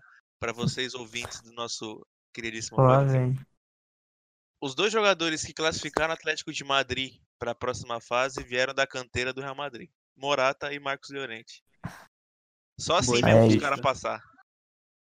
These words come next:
Speaker 1: Mas mentira,
Speaker 2: É.
Speaker 1: mérito do Simeone também, porra.
Speaker 2: E o
Speaker 1: Mais pelo
Speaker 2: Morata
Speaker 1: jogo da ida pelo que o jogo da volta, porque foi,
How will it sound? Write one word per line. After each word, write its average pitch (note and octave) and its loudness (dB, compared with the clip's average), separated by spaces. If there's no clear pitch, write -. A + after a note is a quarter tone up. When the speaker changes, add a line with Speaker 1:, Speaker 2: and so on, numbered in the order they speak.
Speaker 1:
Mas C3+ 2
mentira, D3 0
Speaker 2:
É. A2 0
Speaker 1:
mérito B2+ -4
do C#3 -16
Simeone B2+ -6
também, A#2 -10
porra. G#2+ -8
Speaker 2:
E C3+ 0
o C3+ 8
Speaker 1:
Mais C#3+ 8
pelo C#3+ 10
Speaker 2:
Morata C#3 8
Speaker 1:
jogo G#3 6
da E3+ 4
ida F#3 0
pelo F#3+ -2
que - -8
o F#3+ -4
jogo F#3 -4
da G3+ 6
volta, D#3 2
porque D#3 -2
foi, D#3 -4